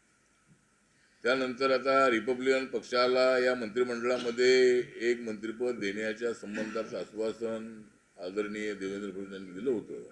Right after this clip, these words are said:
आणि रिपब्लिकन पक्षाला विधानसभेमध्ये एकही जागा तर सोडली नाही. जी जागा कालीनाजी सोडली ती जागा आम्ही न मागितलेली ती सोडली होती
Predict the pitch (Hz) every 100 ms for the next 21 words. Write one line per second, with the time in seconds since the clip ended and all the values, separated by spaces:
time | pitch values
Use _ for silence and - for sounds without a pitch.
0 | - - - - - - - - - -
1 | _ _ _ _ _ - 98 110 135 131
2 | 127 139 135 120 - 123 127 135 135 135
3 | 135 107 107 131 131 120 120 127 117 120
4 | 120 120 117 120 117 - 123 156 123 76
5 | - - - _ _ _ _ _ _ _
6 | _ _ _ _ _ _ _ _ _ 73
7 | 101 127 120 117 127 123 123 120 110 117
8 | 127 123 131 - 110 110 123 117 127 120
9 | 117 117 117 123 123 110 117 117 131 131
10 | 113 110 90 85 78 -